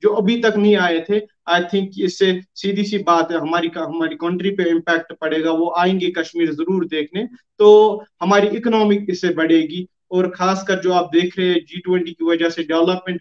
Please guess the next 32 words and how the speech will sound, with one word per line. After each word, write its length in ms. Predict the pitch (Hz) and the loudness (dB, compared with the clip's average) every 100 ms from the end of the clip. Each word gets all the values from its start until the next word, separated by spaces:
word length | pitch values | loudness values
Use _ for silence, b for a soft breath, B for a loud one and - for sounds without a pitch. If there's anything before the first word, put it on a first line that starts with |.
| - | -10
किस 180 | 185 185 | -12 -8
हिसाब 280 | 180 175 | -2 -2
से 140 | 175 165 | -2 -4
हो 160 | 156 | -2
रही 140 | 165 160 | -2 -2
है 80 | 160 | -4
हमारे, 360 | 160 170 165 | -2 -2 0
अ, 240 | 165 160 151 b b - | -2 -4 -12 b b -8
हम, 140 | 311 | -6
आप 240 | 330 320 302 | 0 0 2
देखिए 340 | 330 339 359 | 0 0 -2
road, 480 | 302 170 175 349 320 | 2 2 2 0 -2
आप 240 | 165 160 165 | -4 -4 0
देखिए 440 | 170 170 180 180 | 0 0 0 2
बाकी 480 | 170 - 165 165 185 | 0 -2 -4 -2 -2
जो 100 | 170 | 4
यहाँ 260 | 165 160 160 | 4 4 -2
पे 140 | 170 | -2
tourism 540 | 165 170 170 170 170 | 0 0 0 0 -2
या 100 | 165 | 0
बाकी 400 | 160 160 170 180 | -2 -2 -4 -4
sectors 460 | 180 170 165 170 165 | -6 -6 -4 0 0
जिस 200 | 147 - | -2 -18
हिसाब 260 | 165 175 170 | -8 -6 -6
से 120 | - | -6
उन 100 | 165 | -8
पे 100 | 165 | -8
काम 360 | 165 156 180 190 | -6 -4 -2 -2
चल 140 | 185 | -4
रहा 200 | 151 156 | -4 -4
है, 60 | 151 | -4
तब 320 | 156 156 | -4 -6